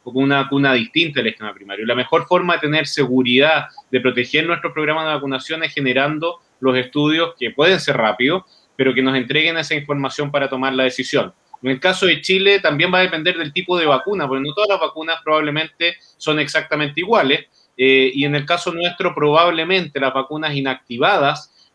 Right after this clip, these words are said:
pueden tener una respuesta inmune que pudiera necesitar antes una, eh, una dosis de refuerzo, sobre todo en la población de más riesgo, en los adultos muy mayores, o si queremos mantener protegido o, o lo más protegido posible al personal de salud.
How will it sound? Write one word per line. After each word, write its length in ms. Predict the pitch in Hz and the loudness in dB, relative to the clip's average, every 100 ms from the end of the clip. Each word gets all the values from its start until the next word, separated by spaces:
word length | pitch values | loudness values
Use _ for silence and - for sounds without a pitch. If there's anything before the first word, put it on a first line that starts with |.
| - | 0
pueden 320 | 151 160 147 | 2 2 0
tener 280 | 147 151 160 | -2 -2 -2
una 160 | 156 | -2
respuesta 440 | 143 127 156 151 143 | -2 -4 -6 -2 -2
inmune 480 | 135 143 165 165 | 0 -2 -2 -6
que 360 | 143 151 165 170 _ _ | -2 0 0 -2 _ _
pudiera 500 | 139 131 139 190 196 | 0 2 4 4 4
necesitar 560 | 170 147 151 143 151 160 | 0 -4 -8 -4 2 2
antes 400 | 160 151 175 170 | 2 -2 -4 -4
una, 360 | 143 143 156 156 _ _ | -2 -2 -2 -4 _ _
eh, 280 | 127 127 131 | 2 2 2
una 220 | 143 143 | 0 0
dosis 320 | 143 175 - | 2 0 -2
de 100 | 143 | -2
refuerzo, 520 | 139 135 - 147 143 180 | 0 -2 -2 -2 -2 -6
sobre 240 | 151 143 | -2 -2
todo 140 | 147 | -2
en 60 | 156 | 0
la 120 | 151 | 0
población 440 | 143 139 131 147 131 | 2 0 0 -2 -2
de 80 | |
más 160 | 120 113 | -2 -2
riesgo, 400 | 147 165 156 135 | 2 2 2 0
en 60 | 127 | -2
los 120 | 120 | 0
adultos 400 | 120 143 143 131 | 2 0 0 -2
muy 160 | 139 147 | 0 0
mayores, 640 | 139 135 151 151 143 139 - _ - | 2 2 2 2 2 0 -4 _ -2
o 160 | 151 | 0
si 120 | 147 147 | 0 0
queremos 360 | 143 147 151 | 0 2 0
mantener 420 | 143 131 135 139 | -2 -4 -4 -4
protegido 600 | 139 139 131 143 147 156 - - - | -4 -4 -4 0 0 0 -4 -20 -4
o, 80 | 131 | -2
o 220 | 135 131 | 0 0
lo 100 | 123 | 0
más 160 | 139 143 | -2 -2
protegido 360 | 135 135 147 | -4 -4 -4
posible 400 | 139 131 139 139 | -4 -2 -2 0
al 100 | 147 | -2
personal 320 | 143 - 131 123 | -2 -8 -6 -6
de 80 | |
salud. 340 | 123 160 156 | -4 -2 0